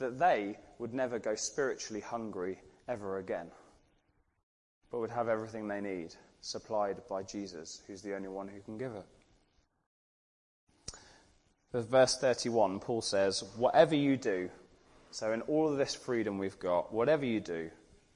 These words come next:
in the decisions you make, in the moments when you've got freedom, do whatever brings God glory." So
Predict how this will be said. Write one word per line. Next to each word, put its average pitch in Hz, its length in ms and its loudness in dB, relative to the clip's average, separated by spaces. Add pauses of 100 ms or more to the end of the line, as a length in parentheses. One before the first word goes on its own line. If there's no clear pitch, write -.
(380)
in 110 120 -2
the 113 80 0
decisions 143 640 -2
you 120 80 0
make, 101 340 0
in 107 80 -2
the 113 80 0
moments 147 420 2
when 131 140 0
you've 120 160 -2
got - 240 8
freedom, 90 540 -4 (840)
do 160 200 6
whatever 135 400 6
brings 123 340 -2
God 113 300 -2
glory." 92 500 0 (1500)
So - 280 0